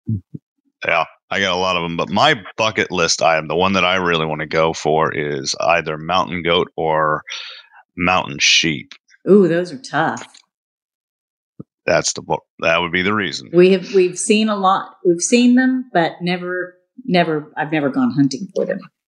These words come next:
Speaker 1: That is some steep terrain.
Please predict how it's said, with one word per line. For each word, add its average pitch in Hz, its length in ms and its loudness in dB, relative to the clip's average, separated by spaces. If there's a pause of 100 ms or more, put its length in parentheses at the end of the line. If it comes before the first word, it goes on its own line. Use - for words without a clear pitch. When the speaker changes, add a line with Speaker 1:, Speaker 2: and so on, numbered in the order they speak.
(1080)
Speaker 1:
That 92 480 0
is 78 240 0
some - 200 -2
steep - 580 0
terrain. 80 580 -2